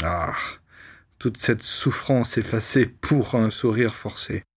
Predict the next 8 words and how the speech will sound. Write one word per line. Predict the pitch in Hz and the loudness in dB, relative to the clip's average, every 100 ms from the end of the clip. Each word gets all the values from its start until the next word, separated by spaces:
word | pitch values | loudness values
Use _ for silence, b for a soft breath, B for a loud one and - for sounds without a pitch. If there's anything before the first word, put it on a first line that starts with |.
| _ _ _ _ _ _ - | _ _ _ _ _ _ -4
Tromperie | - 151 143 147 131 170 170 131 | 2 4 4 4 4 2 0 0
née | 123 143 165 | 4 4 4
de | 135 | 4
la | 113 | 4
mode | 120 143 156 143 - | 4 4 2 -2 -2
selfie. | - 165 165 - 104 - _ _ _ - | 2 4 4 0 0 -2 _ _ _ 0
Et | 107 | 4
nous | 107 110 | 6 4